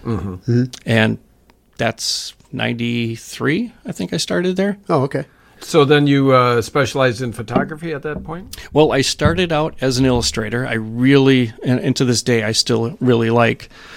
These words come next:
Speaker 3: uh, that part of the arts, painting, drawing, things like that.
Speaker 2: Mm-hmm.
Speaker 3: Uh, however, uh, I found out that I have A D D. I just can't sit at a table all day long. I found photography and just picked up a camera and said, "Well, this could be,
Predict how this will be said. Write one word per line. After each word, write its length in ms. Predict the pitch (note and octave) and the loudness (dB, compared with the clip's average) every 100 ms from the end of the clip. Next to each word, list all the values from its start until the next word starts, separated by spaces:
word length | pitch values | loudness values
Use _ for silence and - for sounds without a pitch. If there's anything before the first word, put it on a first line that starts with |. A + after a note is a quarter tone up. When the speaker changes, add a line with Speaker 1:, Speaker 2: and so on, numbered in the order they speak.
| - - | -14 -2
Speaker 3:
uh, 220 | A2 G2+ - - C#3+ A#2+ - | 2 2 -2 -10 -8 -4 2
that 260 | A#2+ - | 2 2
part 240 | - B2+ A2+ | 0 2 2
of 80 | |
the 140 | A2 G#2+ | 0 0
arts, 360 | A2+ G#2+ - | 0 0 -2
painting, 480 | - - A2+ - A2+ | -2 0 0 0 0
drawing, 380 | A2 A2+ A2+ A2+ | 2 0 0 0
things 240 | A#2 A2 | -2 -2
like 160 | A#2+ - | -4 -2
that. 260 | A#2 G#2+ B2+ | -2 -2 -2
Speaker 2:
Mm-hmm. 240 | A#2 A#2+ | -2 -2
Speaker 3:
Uh, 200 | A2+ A#2 | -4 -2
however, 680 | - B2 C3+ B2+ C3 B2 A2+ - - - - | 0 4 4 4 4 2 -2 -14 -20 -20 -6
uh, 160 | A#2+ A#2+ | 0 2
I 120 | A#2+ | 0
found 340 | A2+ C3 A#2+ A2+ | 2 2 4 4
out 180 | A2+ A2+ | 2 2
that 140 | A#2 | 2
I 100 | A#2 | 2
have 220 | A2+ A2 | 0 -2
A 180 | B2+ A#2+ | 0 0
D 140 | A#2 A2+ | 0 0
D. 200 | A2+ A2+ | 0 0
I 100 | A2+ | 2
just 300 | B2+ - - | 2 0 -4
can't 540 | - C3+ B2+ - - - | -2 0 0 0 -10 -10
sit 480 | - - - A#2+ - | -2 0 2 2 0
at 80 | A2+ | -4
a 60 | A2 | -2
table 400 | A#2+ A#2 A2+ A2+ | 0 0 0 -4
all 160 | A2+ | -6
day 160 | A2+ A2+ | -6 -6
long. 260 | A#2 A2+ - _ - - _ _ _ | -6 -8 -12 _ -20 -20 _ _ _
I 140 | C3+ A#2 | -8 -4
found 320 | - A#2+ A2+ | 0 0 0
photography 600 | B2 A2+ A2+ A2+ - D3+ | -2 0 0 0 -4 -4
and 120 | D#3 | -4
just 180 | - - | -6 -4
picked 200 | A#2 - | -6 -4
up 100 | A#2 | -4
a 40 | G#2+ | -4
camera 400 | - A2 A2+ B2+ | -2 0 2 2
and 180 | A2 - - - - | 0 -4 -16 -20 -6
said, 160 | - B2 | 0 2
"Well, 140 | D3 | 2
this 140 | F3+ - | 0 0
could 160 | G3+ F#3+ | 0 2
be, 180 | C3 | 0